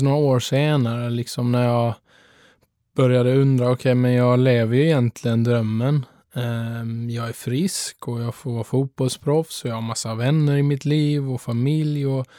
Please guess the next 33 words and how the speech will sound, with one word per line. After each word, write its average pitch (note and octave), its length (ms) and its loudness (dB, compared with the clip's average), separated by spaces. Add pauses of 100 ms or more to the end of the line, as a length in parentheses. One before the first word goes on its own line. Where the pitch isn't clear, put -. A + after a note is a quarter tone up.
(400)
alla C#3 280 4
är B2+ 60 4
friska C#3 800 0
och C3 200 0
jag A#2 100 2
har B2+ 480 0
inga D3+ 300 4
problem, D3 520 2
men B2 80 2
jag B2+ 80 2
mår B2+ 320 2
inte B2 540 0
så - 160 -6
bra B2 420 -2 (140)
och C3 100 -2
jag A#2+ 80 0
tycker B2+ 200 0
inte B2 160 0
livet A#2 300 0
är A#2+ 60 0
så A#2 140 -6
kul." C3+ 400 -6 (640)
Och B2+ 160 2
det A#2+ 720 2 (420)
var A#2+ 100 -4
under A#2+ 160 2
många D3 380 6
år D3 240 4
som C#3+ 200 0
jag B2+ 120 2
kände B2+ 300 0
mig, B2 300 0 (1500)
eh, B2+ 460 -4